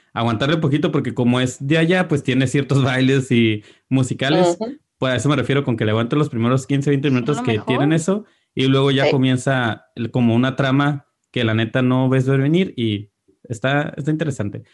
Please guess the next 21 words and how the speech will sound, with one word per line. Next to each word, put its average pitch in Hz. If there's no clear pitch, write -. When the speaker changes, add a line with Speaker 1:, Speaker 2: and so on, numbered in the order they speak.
Speaker 1:
El 127
final 147
está 160
muy 165
mamón, 160
pero 127
les 107
va 113
a 117
divertir, 107
los 104
va 107
a -
entretener. -
Speaker 3:
Yo 226
Speaker 1:
Ahora 240
Speaker 3:
no 262
lo 294
he 269
Speaker 1:
sí. -
Speaker 3:
visto. 208